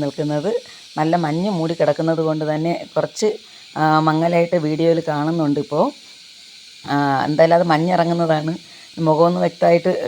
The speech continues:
കാണില്ലായിരിക്കും. കുറച്ച് കഴിഞ്ഞിട്ട് വീഡിയോ ക്ലിയർ ആവും. അപ്പോൾ നമ്മളിപ്പോൾ അതിരാവിലെയാണ് നിൽക്കുന്നത്. കുറച്ച് ചെടികളൊക്കെ ഞാൻ നിങ്ങൾക്ക്, ആ, പരിചയപ്പെടുത്തി തരാം. ആ, വനത്തിൽ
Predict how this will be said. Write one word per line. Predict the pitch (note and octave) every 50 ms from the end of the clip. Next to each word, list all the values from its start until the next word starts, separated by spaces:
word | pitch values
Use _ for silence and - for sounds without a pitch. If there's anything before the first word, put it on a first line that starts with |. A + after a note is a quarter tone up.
| E3+ F3
കാണില്ലായിരിക്കും. | E3 D#3+ D#3+ E3+ F3 F3 F3 D#3 D3+ D3 C#3+ E3+ G#3 A#3 - - - - - - - - -
കുറച്ച് | D#3 D3+ - F#3
കഴിഞ്ഞിട്ട് | E3+ F3 F#3 G3 A#3 G3
വീഡിയോ | E3 E3+ D#3+ -
ക്ലിയർ | D#3 D3+ D3 D3 C#3+
ആവും. | C#3+ D#3 G3 C4 C#4 - - - - - - - - - - -
അപ്പോൾ | - D#3 E3+ E3 F3 F3 E3+ E3+ E3 E3+ - E3
നമ്മളിപ്പോൾ | E3+ F3+ F#3 F#3 G3+ G#3 G#3 G3+ - E3
അതിരാവിലെയാണ് | E3 F3+ F3 E3 D#3+ D#3+ D#3+ E3+ E3 E3 E3 D#3
നിൽക്കുന്നത്. | D3 C#3 - D3 C#3+ D3 C#3 D#3+ D#3 -
കുറച്ച് | C#3+ C3 - - D#3 F3
ചെടികളൊക്കെ | E3 D3 D#3 D#3+ D#3+ D#3 D3+ - F#3 F3 D3+
ഞാൻ | D3 D#3+ F#3 - - - - - - - - D#3
നിങ്ങൾക്ക്, | D#3+ D#3+ E3 D#3+ - G#3+ A3+ B3 - - D#3
ആ, | D3+ D3 D3 C#3+ C3 -
പരിചയപ്പെടുത്തി | D3 C#3+ C#3 C3+ F3 F#3 F3+ F3+ E3 D3 D#3+ D3+ -
തരാം. | C#3+ C3 C#3+ D#3 E3+ F#3+ - - - - - - - - - - - C#3+
ആ, | D3+ D3 C#3+ D3 C#3+ D3 D#3
വനത്തിൽ | D#3+ E3 E3 - G#3+